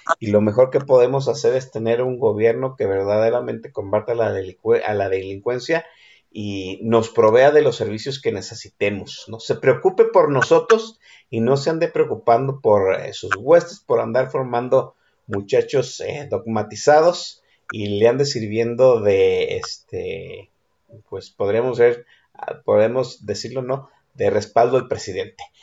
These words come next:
Eh, déjeme agradecer enormemente la participación de mi tocayo. Tocayo, primer, eh, programa en Política Nacional, nos extendimos muchos, pero habría que darle fin al tema, que era amplio.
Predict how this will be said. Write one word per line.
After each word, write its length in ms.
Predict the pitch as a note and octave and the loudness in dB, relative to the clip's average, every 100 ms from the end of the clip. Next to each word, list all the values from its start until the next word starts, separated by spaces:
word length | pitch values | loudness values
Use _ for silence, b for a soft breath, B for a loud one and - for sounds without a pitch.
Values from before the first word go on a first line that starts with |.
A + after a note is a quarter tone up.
| b b | b b
Eh, 340 | F3+ F3 F#3 F#3 | 6 8 6 4
déjeme 340 | G3 A3+ G#3+ | 2 4 4
agradecer 420 | G3+ G3 F#3+ A3 | 6 6 6 4
enormemente 720 | A3 A3 G#3+ G#3+ G#3 A3 G#3 G#3+ | 4 4 4 4 4 2 2 4
la 200 | G3+ G3 | 4 4
participación 920 | F3+ F3+ E3+ F3 E3 E3+ G3+ G3 G3 _ _ _ _ | 2 0 -4 -2 0 0 4 4 2 _ _ _ _
de 240 | - C#3 D3 | 2 4 4
mi 140 | D#3+ | 2
tocayo. 480 | F#3 - G#3 G#3 A3 | 0 4 4 6 4
Tocayo, 640 | G#3 G3+ G3+ G#3 G#3+ G#3+ _ _ | 2 4 6 8 6 2 _ _
primer, 360 | D3+ D3+ F3 F3+ F#3+ | -6 0 2 4 6
eh, 360 | F3 D#3+ D3+ D3 | 8 8 8 6
programa 400 | D3 D3+ D#3+ F3 | 6 4 6 4
en 280 | E3 D3 C3+ | 2 0 -6
Política 500 | - C#3+ D#3 E3 - | -2 -2 -2 -6 -2
Nacional, 720 | D#3+ D#3 D3 _ - E3 F#3 G3 | 0 0 -2 _ -6 0 0 0
nos 180 | F3 | -2
extendimos 600 | C#3+ - D3+ C#3 D3+ F3 E3+ | -4 -4 -6 -6 -4 -4 -4
muchos, 380 | F3 F3 E3+ _ | -6 -8 -12 _
pero 180 | C#3+ | 4
habría 280 | C3 C3 D#3 | 6 6 2
que 100 | D#3+ | 4
darle 320 | D3+ D#3+ D#3 C#3 | 2 4 4 0
fin 200 | D3+ D#3+ | -2 0
al 200 | D3+ - | 0 0
tema, 360 | D#3+ F3 E3+ | 0 0 -4
que 100 | B2+ | -4
era 280 | B2+ C#3+ D3+ | 2 4 4
amplio. 500 | E3 - F3+ G#3+ G#3+ | 2 -2 2 2 2